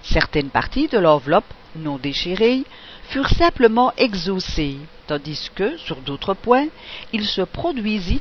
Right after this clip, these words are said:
des affaissements et des excavations. La surface du sol devint alors très inégale. Les eaux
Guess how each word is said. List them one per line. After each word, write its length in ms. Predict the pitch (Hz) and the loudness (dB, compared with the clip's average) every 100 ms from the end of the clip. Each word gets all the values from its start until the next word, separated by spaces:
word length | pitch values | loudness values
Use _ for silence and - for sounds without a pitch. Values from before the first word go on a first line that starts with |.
| - | 4
des 260 | 160 - | 4 6
affaissements 760 | 247 - 190 175 - 175 185 208 - | 6 4 0 0 0 0 -2 -2 -2
et 80 | 175 | 0
des 240 | 160 170 | 4 4
excavations. 720 | 202 - 170 156 139 - 135 131 - - - - - - - - - - - - - - | 6 6 6 4 -2 -6 -8 -8 -8 -6 -4 -4 -6 -10 -18 -20 -20 -20 -20 -20 -8 2
La 160 | 165 | 4
surface 600 | 160 - 240 - 359 - | 2 -2 -2 2 2 2
du 140 | 147 175 | -8 -10
sol 340 | - 202 226 180 | 0 4 4 4
devint 240 | 156 175 180 | 4 6 6
alors 300 | 151 170 180 | 4 4 0
très 180 | - 196 | 0 4
inégale. 800 | 151 160 143 135 143 131 127 135 143 - | 4 4 2 4 4 4 0 -6 -10 -2
Les 280 | 147 151 147 | 2 2 0
eaux 140 | 147 | -4